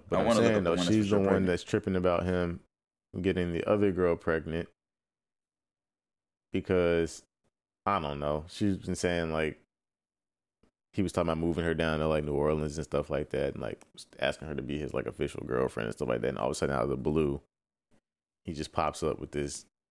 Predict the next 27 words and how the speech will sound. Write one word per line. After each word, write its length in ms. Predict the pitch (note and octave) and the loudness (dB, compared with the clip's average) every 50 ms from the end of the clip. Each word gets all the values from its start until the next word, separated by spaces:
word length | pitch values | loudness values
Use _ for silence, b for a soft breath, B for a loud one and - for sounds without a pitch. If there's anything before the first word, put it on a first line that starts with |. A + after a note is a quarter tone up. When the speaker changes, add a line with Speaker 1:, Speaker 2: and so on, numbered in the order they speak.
| _ _ _ _ _ _ _ _ _ _ _ _ _ _ _ _ _ _ _ _ _ - | _ _ _ _ _ _ _ _ _ _ _ _ _ _ _ _ _ _ _ _ _ -4
Speaker 1:
baby, 300 | - D#2+ D#2+ D2+ C#2+ C2 | -2 0 0 0 -2 -4
essentially. 540 | G#1+ - - - C2 - - - - - - - b b b b | -6 -6 -6 -8 -10 -10 -10 -10 -10 -12 -12 -14 b b b b
Speaker 2:
Yo, 120 | C3+ C3+ | 0 2
what's 240 | D#3 F#3+ G#3 - - | 2 2 2 2 2
up 160 | B4 A#4+ A#4 - | 0 0 2 2
with 160 | B3+ G#3 - | 0 0 0
these 220 | F#3+ F#3+ E3+ C#3 | 0 0 0 0
dudes 480 | G#2+ F#2+ D3+ E3+ F3 E3+ D#3+ D3 - - - - - | 0 2 4 6 6 6 4 2 0 -2 -8 -10 -10
booing 480 | E2+ E2 E2 A#2+ C#3+ D3 C#3+ C3+ B2+ C3+ | -6 -2 0 0 0 0 0 0 0 0
up 160 | C3+ - - | -2 -2 -2
with 260 | - A#2 A2 - - | -2 -4 -6 -6 -10
the 60 | - | -16
porn 320 | - - - A2+ C#3 D3+ C3+ | -14 -8 -6 -4 -2 -2 -4
stars? 580 | - - - F2+ D#2+ B1 G#1 G1+ - - - - - - _ _ _ _ - | -4 -4 -2 -2 0 -2 -2 -4 -8 -10 -16 -20 -20 -20 _ _ _ _ -2
Speaker 1:
And 120 | G2 F#2+ | 0 2
then 80 | G2 G2 | 2 2
it 120 | G2 F#2 | 2 2
t-, 80 | - - - - | 0 -2 -2 0
I 80 | E2 E2 | 0 0
don't 80 | F2 F2 | 2 2
know. 180 | F2+ G2 F#2 | 4 4 4
And 80 | F2+ F2 | 4 4
then 100 | F2+ F#2 | 2 2
it 80 | F#2 | 2
turns 320 | - A2+ G#2+ G#2 G2+ G2 A2+ | 2 2 2 2 2 4 4
out 280 | A2+ A2 A2 - - - - - | 4 4 2 0 -2 -6 -6 -2
today, 600 | - G2+ E2+ D2 F2 G2+ B2+ C3 A2 G#2+ A2 G#2 | -2 0 2 4 4 4 4 4 4 2 0 -2